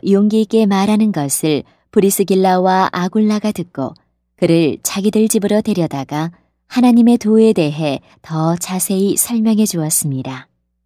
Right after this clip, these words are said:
아볼로가 아가야 지방으로 가고 싶어 하자 에베소의 신자들은 격려하면서 그곳의 신자들에게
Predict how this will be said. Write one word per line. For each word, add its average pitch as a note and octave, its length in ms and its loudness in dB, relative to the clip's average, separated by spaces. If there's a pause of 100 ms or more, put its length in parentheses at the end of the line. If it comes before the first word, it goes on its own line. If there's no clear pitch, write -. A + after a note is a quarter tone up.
(1160)
아볼로가 G#3+ 680 2
아가야 A3+ 480 0
지방으로 A3 480 0
가고 G3+ 300 -4
싶어 - 260 -8
하자 C#3 380 -8 (460)
에베소의 F3+ 500 2
신자들은 E3+ 800 -2
격려하면서 D3 960 -4 (320)
그곳의 G#3 380 2
신자들에게 F#3+ 880 0